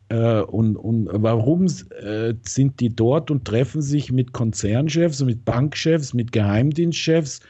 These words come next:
mit Medienchefs und, äh, was, was immer sonst noch dort war.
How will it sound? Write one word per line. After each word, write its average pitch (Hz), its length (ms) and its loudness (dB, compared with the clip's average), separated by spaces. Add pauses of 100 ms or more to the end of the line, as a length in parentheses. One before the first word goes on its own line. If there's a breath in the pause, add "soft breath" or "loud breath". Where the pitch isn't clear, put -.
(320 loud breath)
mit 101 200 0
Medienchefs 156 920 2
und, 131 180 -4
äh, 113 300 -4
was, 110 460 -2
was 107 180 0
immer 120 220 0
sonst 113 340 -2
noch 156 140 -2
dort 147 340 0
war. 147 220 2